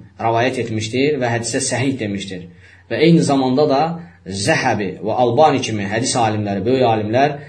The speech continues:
hədisə səhih demişlər. Peyğəmbər sallallahu aleyhi və səlləm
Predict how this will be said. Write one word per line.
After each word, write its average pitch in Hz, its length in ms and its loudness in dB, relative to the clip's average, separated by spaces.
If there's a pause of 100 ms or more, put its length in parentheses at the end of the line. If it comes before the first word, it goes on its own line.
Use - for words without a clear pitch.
hədisə 120 400 -2
səhih 127 320 0
demişlər. 92 520 -6 (420)
Peyğəmbər 147 440 2
sallallahu 143 720 2
aleyhi 135 480 4
və 127 160 4
səlləm 131 440 2